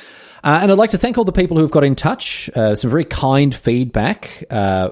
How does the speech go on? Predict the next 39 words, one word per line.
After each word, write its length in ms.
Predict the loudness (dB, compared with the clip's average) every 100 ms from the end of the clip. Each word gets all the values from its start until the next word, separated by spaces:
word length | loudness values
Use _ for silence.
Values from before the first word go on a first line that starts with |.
| -6
about 320 | -6 -4 -4
the 160 | -6 -6
episode 340 | -6 -4 -4
last 360 | -2 -2 -4 -4
week 180 | -4 -4
about 220 | -6 -4
Johann 200 | -4 -4
Sebastian 340 | -6 -8 -6
Bach. 360 | -4 -2 -2 -6 -20 -20 -12
It 80 | -8
was 160 | -4
nice 220 | -2 -2 -2
to 80 |
have 120 | -2 2
all 220 | 2 4
the, 140 | 2
all 160 | 4 2
the 60 |
musical 360 | 2 2 2 2
nerds 300 | 4 4 2
come 160 | 0 0
out 60 |
of 40 | 2
the 80 |
woodwork 460 | 2 2 2 2 0
and, 120 | -2
and 140 | 0 -2
tell 140 | -2
me 100 | -2
they 120 | -2
enjoyed 280 | -2 0 -2
the 80 | -2
show. 220 | -2 -2
So 120 | -2
thank 220 | -4 -6
you 60 | -6
very 160 | -4 -2
much. 220 | -2 -4 -18 -20 -20 -6
Um, 420 | 0 2 2 -2